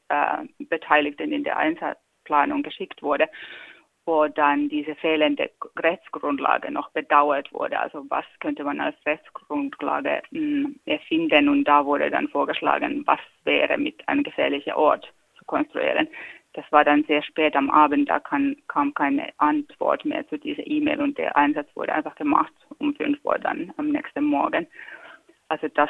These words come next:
deutet darauf hin, dass die Polizei wollte einfach diese Aktion machen und dann später wurde diese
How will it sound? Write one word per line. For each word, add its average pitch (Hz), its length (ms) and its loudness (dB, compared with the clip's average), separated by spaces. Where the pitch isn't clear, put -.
deutet 143 360 0
darauf 147 280 4
hin, 151 180 0
dass 151 180 -2
die 143 80 -6
Polizei 147 440 0
wollte 151 240 4
einfach 147 240 0
diese - 220 -6
Aktion 147 340 -4
machen 156 420 4
und 147 140 0
dann - 140 0
später - 500 -2
wurde - 220 -6
diese 156 280 -6